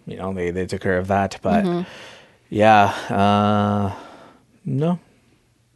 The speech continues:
Speaker 1: no, nothing else.
Speaker 2: Okay.
Speaker 1: Yeah, pretty chill, pretty good.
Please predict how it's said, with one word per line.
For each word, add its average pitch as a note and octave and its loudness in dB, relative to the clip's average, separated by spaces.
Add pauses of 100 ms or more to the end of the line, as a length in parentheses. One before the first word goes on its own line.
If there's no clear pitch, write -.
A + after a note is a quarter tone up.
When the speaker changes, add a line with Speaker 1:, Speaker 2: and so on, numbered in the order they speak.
(380)
Speaker 1:
no, C3 -6
nothing A2+ -6
else. A2 -8 (140)
Speaker 2:
Okay. C4 -2
Speaker 1:
Yeah, A2 -4 (340)
pretty D#3+ -4
chill, E3+ 2
pretty D#3+ -2
good. D3 2